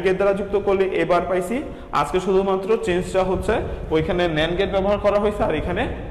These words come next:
নর গেট ব্যবহার করলেই হবে। তাহলে আমাদের পরীক্ষায় যদি ন্যান্ডের সার্বজনীনতা বলে, তাহলে ন্যান্ড গেট ব্যবহার করব, আর যদি নরের সার্বজনীনতা বলে, তাহলে নরের সর্ব-, তাহলে নর গেট ব্যবহার করব। ওকে, তো এবার আসেন যে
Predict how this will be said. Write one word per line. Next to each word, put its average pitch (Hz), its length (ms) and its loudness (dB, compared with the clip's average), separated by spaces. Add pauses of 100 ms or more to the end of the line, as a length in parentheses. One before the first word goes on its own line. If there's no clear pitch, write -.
(120)
নর 143 180 2
গেট 147 180 2
ব্যবহার 139 300 2
করলেই 127 320 2
হবে। 104 180 -2 (560)
তাহলে 160 260 2 (420)
আমাদের 143 300 2
পরীক্ষায় 185 400 0
যদি 170 160 2 (220)
ন্যান্ডের 165 360 2
সার্বজনীনতা 196 580 2
বলে, 202 160 4
তাহলে 175 240 0
ন্যান্ড 151 200 2
গেট 180 160 4
ব্যবহার 196 300 4
করব, 190 140 2 (380)
আর 135 140 4
যদি 156 100 2 (100)
নরের 170 200 2
সার্বজনীনতা 190 500 0
বলে, 214 160 2
তাহলে 208 160 2 (100)
নরের 143 260 2
সর্ব-, 151 260 0 (260)
তাহলে 160 180 2 (100)
নর 139 180 4
গেট 131 180 4
ব্যবহার 123 300 2
করব। 113 200 -2
ওকে, 220 120 -2 (520)
তো - 120 -2
এবার 214 240 4
আসেন 185 180 -2 (1080)
যে 156 60 2